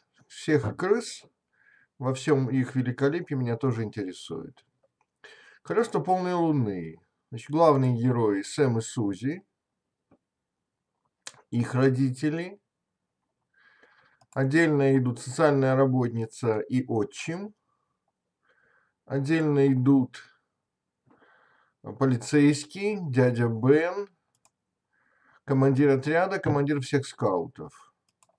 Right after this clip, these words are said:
Э, значит, интересно также понять, как ведут себя дети, все остальные. Э, как ведут себя девочки в хоре, как ведёт себя рассказчик.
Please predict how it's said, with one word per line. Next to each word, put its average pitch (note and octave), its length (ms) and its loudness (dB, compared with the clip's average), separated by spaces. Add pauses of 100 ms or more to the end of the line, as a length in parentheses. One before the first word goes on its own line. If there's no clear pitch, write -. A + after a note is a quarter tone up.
(1120)
Э, A2 340 -8
значит, C#3 400 -4
интересно F#3 560 -2
также E3+ 300 0
понять, E3 380 0
как D3+ 180 2
ведут C#3 340 2
себя C3+ 320 4
дети, B2 600 -4 (640)
все D3+ 180 -4
остальные. D#3+ 840 -4 (2000)
Э, A2+ 180 -14
как D#3+ 180 -2
ведут D3+ 320 2
себя C#3 200 2
девочки C3 440 0
в A#2+ 80 -2
хоре, C3 640 -6 (1600)
как E3 160 0
ведёт C#3 300 4
себя C3 240 2
рассказчик. A#2+ 1040 -4